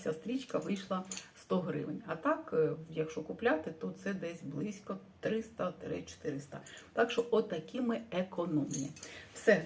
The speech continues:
це я вам розповіла, показала. Тепер основне,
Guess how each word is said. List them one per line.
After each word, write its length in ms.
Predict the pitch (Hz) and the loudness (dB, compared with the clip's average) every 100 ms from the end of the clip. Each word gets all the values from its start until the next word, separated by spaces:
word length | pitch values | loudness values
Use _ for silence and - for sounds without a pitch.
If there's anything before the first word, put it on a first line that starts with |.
| - | 6
це 100 | 240 | 8
я 120 | 214 | 8
вам 180 | 190 190 | 6 6
розповіла, 560 | 196 - 196 196 190 | 4 4 4 6 6
показала. 540 | 180 180 202 208 277 233 | 4 2 0 4 6 6
Тепер 360 | 190 180 226 - | 4 6 6 6
основне, 600 | 185 - 185 170 214 | -2 0 2 4 2